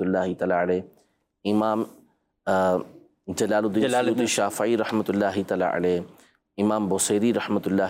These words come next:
Speaker 2: واہ،
Speaker 1: تعالیٰ علیہ۔
Speaker 2: سبحان اللہ۔
Speaker 1: اور یہ وہ مشہور و معروف نام ہیں جو عام لوگوں میں مشہور ہیں، لیکن اس کے علاوہ امام طحاوی رحمۃ اللہ تعالیٰ علیہ، امام ابن حمام صاحب فتح القدیر،
Speaker 2: واہ۔
Speaker 1: امام قاسم بن قتلبغہ،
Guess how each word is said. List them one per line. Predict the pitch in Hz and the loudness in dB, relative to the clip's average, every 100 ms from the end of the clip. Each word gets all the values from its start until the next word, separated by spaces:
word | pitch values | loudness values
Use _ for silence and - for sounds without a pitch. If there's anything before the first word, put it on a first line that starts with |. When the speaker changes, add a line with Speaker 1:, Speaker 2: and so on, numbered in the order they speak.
| 92 | 0
Speaker 2:
واہ، | 123 - | 0 0
Speaker 1:
تعالیٰ | 90 - | -2 0
علیہ۔ | 90 90 | 0 0
Speaker 2:
سبحان | 87 - | 0 -4
اللہ۔ | 101 - - _ | -6 -12 -18 _
Speaker 1:
اور | - 67 - | -6 -6 -6
یہ | 98 104 151 | -4 0 2
وہ | 123 143 | 2 0
مشہور | 160 185 | 2 2
و | 185 | 2
معروف | 151 123 120 113 | 2 0 0 0
نام | 107 107 | 0 2
ہیں | 113 | 0
جو | 110 | 0
عام | - 120 123 | 0 -2 2
لوگوں | 110 98 | 2 2
میں | 104 | 0
مشہور | 101 92 - 95 | 0 0 0 0
ہیں، | 87 82 | 0 -2
لیکن | 92 110 | -2 0
اس | 110 | -2
کے | - | 0
علاوہ | 117 117 117 - | 0 2 0 0
امام | 107 110 110 | 0 0 -2
طحاوی | 101 - 101 117 | -4 -2 -2 0
رحمۃ | 110 107 104 | -2 -2 0
اللہ | 104 101 98 90 | 0 0 0 -2
تعالیٰ | 92 92 | -2 0
علیہ، | 92 92 - _ _ - 104 | -2 -6 -10 _ _ -6 -2
امام | 110 113 - | 0 0 0
ابن | 107 107 98 | 0 0 0
حمام | 95 101 104 95 | 0 0 0 -2
صاحب | - 95 98 95 | -2 0 0 -4
فتح | 95 95 | -4 -2
القدیر، | 95 92 95 98 104 | -2 0 0 0 0
Speaker 2:
واہ۔ | 120 - - - | -4 -4 -16 -4
Speaker 1:
امام | 104 110 110 | 0 0 -2
قاسم | - 98 - 107 | -2 -2 0 0
بن | 104 98 | 0 0
قتلبغہ، | 98 - 107 107 98 98 95 | -2 0 2 2 2 0 -2